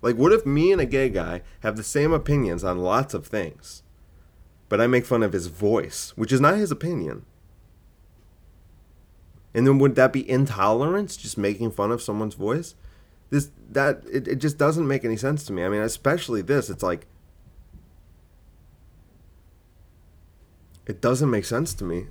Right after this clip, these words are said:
How is that bigotry? Again, like, if you wanna say that it's hacky,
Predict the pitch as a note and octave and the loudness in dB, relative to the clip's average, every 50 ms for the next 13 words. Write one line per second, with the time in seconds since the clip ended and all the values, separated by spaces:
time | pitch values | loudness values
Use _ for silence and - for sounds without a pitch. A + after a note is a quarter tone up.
0 | - - - A2 B2 B2 B2+ C3 A#2+ A2+ A2+ F2+ F2 F#2 A2 A#2+ D3+ D3+ D3 - | -14 -12 -8 -2 0 4 4 4 4 2 0 0 0 0 0 0 0 -2 -4 -4
1 | - F2+ E2+ D2+ - - - - - - - - - - - - - - - - | -6 -6 -6 -6 -6 -10 -16 -20 -20 -20 -20 -20 -20 -20 -20 -20 -20 -20 -20 -20
2 | - - - - - - - _ - - - - - _ - - - - - - | -20 -20 -20 -20 -20 -20 -20 _ -20 -20 -20 -20 -20 _ -20 -20 -20 -20 -20 -20
3 | - - - - C3+ A#2+ D3 D#3+ C#3 A#2 G#2+ G#2 G#2 G#2+ G#2+ A2 A#2 A#2+ A#2 A#2+ | -16 -6 0 2 4 6 8 8 8 8 6 4 4 2 2 2 4 4 6 6
4 | B2 C3 C3 B2 - - C3+ B2 A#2+ G#2+ A2+ G#2 G#2 G2 - - - A2+ A#2 B2+ | 8 8 6 6 4 4 4 4 6 6 4 2 2 0 -2 -4 -2 0 2 2
5 | C3 - - G2 G2 F2+ F2 - | 0 -2 -4 -10 -8 -8 -8 -10